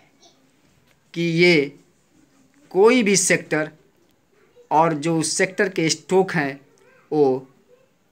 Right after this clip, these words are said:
अपने हिसाब से चलते हैं, सीजन के हिसाब से चलते हैं, पर्व त्यौहार के हिसाब से चलते हैं। और ये बहुत बड़ी स्ट्रेटेजी है जो कोई नहीं बताता है कि कौन सा शेयर, कौन सा सेक्टर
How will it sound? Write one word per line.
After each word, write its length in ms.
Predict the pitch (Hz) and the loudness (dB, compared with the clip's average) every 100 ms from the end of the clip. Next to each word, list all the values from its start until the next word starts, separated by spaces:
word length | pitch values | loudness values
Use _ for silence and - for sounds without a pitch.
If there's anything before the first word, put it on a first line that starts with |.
| _ - | _ -4
अपने 320 | 147 - 170 | -2 -2 -2
हिसाब 440 | 170 147 - 147 139 | -2 -2 -2 -2 -4
से 120 | 139 | -6
चलते 420 | - 139 135 147 | -4 -6 -4 -4
हैं, 280 | 131 131 - _ | -4 -6 -12 _
सीजन 420 | - 165 160 180 | -10 -4 -2 -2
के 140 | 175 151 | 0 -2
हिसाब 320 | 135 147 131 | 0 0 -2
से 120 | - | -6
चलते 360 | 117 131 127 131 | -8 -8 -6 -6
हैं, 180 | 120 127 131 _ _ _ 165 | -6 -8 -12 _ _ _ -2
पर्व 160 | 175 175 - | -2 -4 -2
त्यौहार 380 | 139 127 160 170 | -2 0 0 0
के 100 | 151 | -2
हिसाब 300 | 135 139 131 | 0 -2 -4
से 120 | 131 | -8
चलते 380 | - 131 120 127 | -8 -8 -8 -8
हैं। 240 | 117 123 _ _ | -8 -12 _ _
और 180 | 135 131 | -6 -4
ये 400 | 135 160 151 147 _ _ 131 | 0 0 0 -4 _ _ -6
बहुत 380 | 143 170 185 135 | -2 0 -2 -4
बड़ी 340 | 127 143 143 127 | -2 0 0 0
स्ट्रेटेजी 500 | 139 131 131 131 120 | -4 -4 -4 -4 -6
है 180 | 120 - _ 127 | -8 -12 _ -12
जो 280 | 127 131 117 - | -4 -2 -4 -8
कोई 240 | 165 175 190 | -2 2 2
नहीं 160 | 156 | 2
बताता 440 | 131 123 123 117 120 | 0 -2 -4 -4 -6
है 220 | 113 113 - _ - | -6 -10 -16 _ -14
कि 80 | 131 | -14
कौन 380 | - 180 180 175 | -4 0 0 0
सा 160 | 156 | -2
शेयर, 400 | - 139 120 123 117 _ _ _ _ | -2 -2 -2 -4 -10 _ _ _ _
कौन 240 | - 175 185 | -2 0 0
सा 160 | 180 147 | -2 -4
सेक्टर 560 | - 135 - 123 117 | -4 -6 -6 -10 -10